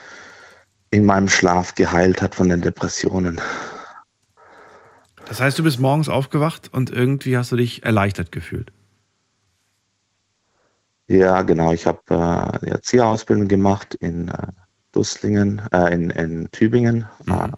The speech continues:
Speaker 1: in der Nähe von, ja, Stuttgart. Ähm, und, ähm, hatte da,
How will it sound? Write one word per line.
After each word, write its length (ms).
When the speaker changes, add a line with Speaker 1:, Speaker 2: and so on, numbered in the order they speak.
Speaker 1:
in 60
der 80
Nähe 160
von, 300
ja, 200
Stuttgart. 560
Ähm, 460
und, 600
ähm, 540
hatte 180
da, 200